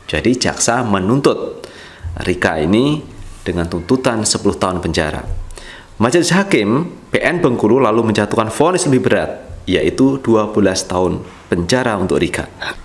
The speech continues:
Ini jelas, teman-teman. Jadi, Rika karena menyiram air keras kepada suaminya, ini dituntut oleh jaksa, ini sepuluh tahun penjara.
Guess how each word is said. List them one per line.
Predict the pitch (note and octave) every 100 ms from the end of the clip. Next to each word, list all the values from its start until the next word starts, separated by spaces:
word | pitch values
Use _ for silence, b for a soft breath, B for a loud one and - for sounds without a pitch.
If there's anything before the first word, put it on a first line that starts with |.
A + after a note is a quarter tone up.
| -
Ini | C3 F#3
jelas, | - B2+ A#2+
teman-teman. | G#2+ F#2+ F2+ E2
Jadi, | E2 G2 D3
Rika | D3 A#2+ D3 A2+ F2+ F#2+ - B B B B -
karena | F#2 F#2+ F#2+ F#2+
menyiram | F#2+ G2+ G#2 C3 D3 B2+ F2+ E2 - - - -
air | F#2+ -
keras | A#2+ C3 - -
kepada | F#2 F2+
suaminya, | - G2 E2+ E2 F#2+ F3+ - B B B -
ini | F#2 F#2+ A2
dituntut | A2 G2 A2+ G2 C#3+ -
oleh | F#2+
jaksa, | - G#2 - - D#2+ -
ini | G2
sepuluh | G2+ G2+ - A#2 A2+
tahun | - A2 A2 G#2
penjara. | - E2+ E2 D2